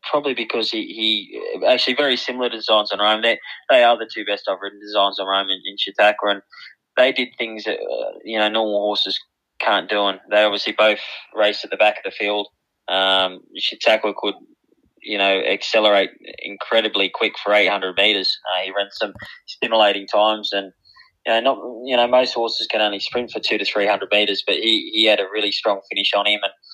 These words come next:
he started to make his run from the half mile, and he was running – you know, sub, you know, inside, you know, about eleven, eleven and a half, um, from the half mile home. And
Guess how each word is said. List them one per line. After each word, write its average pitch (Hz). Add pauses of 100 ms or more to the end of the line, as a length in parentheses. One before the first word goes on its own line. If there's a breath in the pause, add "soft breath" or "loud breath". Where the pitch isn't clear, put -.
(220 loud breath)
he 107
started 104
to 101
make 101
his 98
run 101
from 95
the 95
half 98
mile, 101
and 98
he 98
was 98
running – 101 (360 soft breath)
you 98
know, 95
sub, 98
you 98
know, 92
inside, 95 (160)
you -
know, 95
about 98
eleven, 98
eleven 98
and 90
a 85
half, 98 (140)
um, 90
from 98
the 95
half 98
mile 98
home. 104
And 95